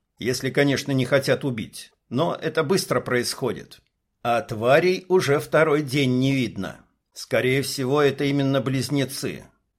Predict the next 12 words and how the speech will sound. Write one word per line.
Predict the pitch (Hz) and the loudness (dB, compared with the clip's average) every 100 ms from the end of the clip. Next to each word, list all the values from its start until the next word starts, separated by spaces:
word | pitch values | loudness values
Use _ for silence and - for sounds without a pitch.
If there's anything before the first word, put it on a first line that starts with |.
| _ | _
Чего | - 127 110 175 | -8 -6 -4 -2
им | 170 156 | 0 0
нужно, | 185 190 175 | 0 0 0
только | 160 160 131 131 | 2 0 0 2
вот | 123 - | 0 0
понять | 127 127 123 92 80 | 2 2 2 -2 -6
бы». | 69 - _ _ _ _ _ _ _ _ | -10 -12 _ _ _ _ _ _ _ _
«Ребят!» — | - 202 233 208 240 131 95 - - - _ _ _ _ | -4 0 0 6 6 6 2 -8 -16 -18 _ _ _ _
как-то | 139 135 131 | 0 0 -2
странно | - 143 139 127 127 | -2 2 4 2 0
произнесла | 127 123 110 127 - 123 | -2 -2 0 -2 0 -2
Сойка. | 107 139 98 - - - | -2 -4 -6 -8 -18 -20